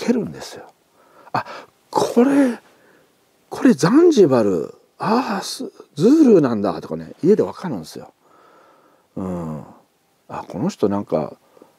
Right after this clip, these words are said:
東京ボストンなんとかって、あ、地名シリーズの人だ」とかね。あれ、その、めっちゃ弱い信号で来てて、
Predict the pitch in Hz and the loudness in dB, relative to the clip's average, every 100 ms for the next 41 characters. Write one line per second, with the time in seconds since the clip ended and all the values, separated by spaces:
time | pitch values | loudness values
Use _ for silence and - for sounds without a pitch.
0 | _ - 117 156 220 214 170 180 - 190 | _ 0 2 2 4 4 4 0 0 -2
1 | 185 180 196 151 92 80 92 - 101 120 | 2 2 2 0 -2 -4 -6 -4 -4 0
2 | 165 - 180 123 85 - 87 110 - - | -2 2 2 2 -2 -8 -10 -10 -16 -20
3 | 131 - _ _ - 165 131 113 - - | -18 -20 _ _ -10 -4 -4 -4 -10 -20
4 | - - 139 190 - - 254 254 226 - | -20 -4 0 0 -2 2 4 4 2 2
5 | 151 127 117 - 110 110 90 76 | 0 0 -2 -6 -2 2 2 0